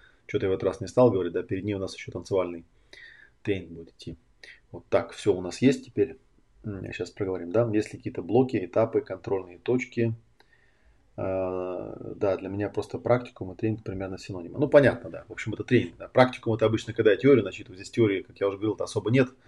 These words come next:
Скорее, больше такие интересные разговоры на тему. Вот. Так. Ещё один момент я хотел тоже для себя тут на страничке открыть. Как раз по поводу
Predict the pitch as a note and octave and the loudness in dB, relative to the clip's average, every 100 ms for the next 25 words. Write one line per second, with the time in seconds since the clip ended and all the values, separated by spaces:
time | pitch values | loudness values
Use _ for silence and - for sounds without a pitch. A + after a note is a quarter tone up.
0 | _ - _ - - G#2 G2+ G2+ - - | _ -20 _ -16 -2 2 2 2 0 -4
1 | F#2 G2 F2+ - _ _ - G#2+ B2 A2+ | -4 -6 -6 -12 _ _ -8 0 6 6
2 | G#2+ G#2 G2+ A#2 A2+ G2+ F2+ - G#2+ A2 | 6 0 4 8 8 8 4 -2 -4 -2
3 | F#2+ E2+ - _ - - - - - _ | -4 -4 -16 _ -20 -20 -18 -20 -20 _
4 | _ _ _ _ _ _ _ B2 C3 A#2 | _ _ _ _ _ _ _ 6 10 10
5 | F2 - - - - _ - C#3 - - | 6 -2 -12 -14 -18 _ 12 12 12 0
6 | - - - A2 A2+ E3 - C3+ D3 C3 | -20 -20 -12 -4 0 -2 -2 -4 -4 -4
7 | C3 A2+ G#2+ G2 G2 F#2+ G2+ - - A#2+ | -2 0 0 0 -2 -2 -2 0 8 8
8 | G#2 G#2 G#2 G#2+ G2 G#2 - - - G2+ | 8 4 0 0 0 -6 -8 -4 0 0
9 | - G#2 F#2+ F#2+ F2+ - G2+ F#2 - G2+ | 2 -2 -2 -6 -12 -20 -16 -14 -8 -2
10 | F#2+ F#2 G2 - G2+ G2+ F#2 - G2 - | -2 -2 -8 -10 -8 -8 -10 -4 -4 0
11 | C#3 D#3+ - - _ _ _ _ _ _ | 2 2 -2 -18 _ _ _ _ _ _
12 | _ _ _ _ _ _ _ _ _ _ | _ _ _ _ _ _ _ _ _ _
13 | _ - - - A2+ G2+ - - - G#2 | _ -10 -10 -10 -8 -8 -6 -10 -4 -4
14 | F#2+ F#2+ E2 | -2 -4 -8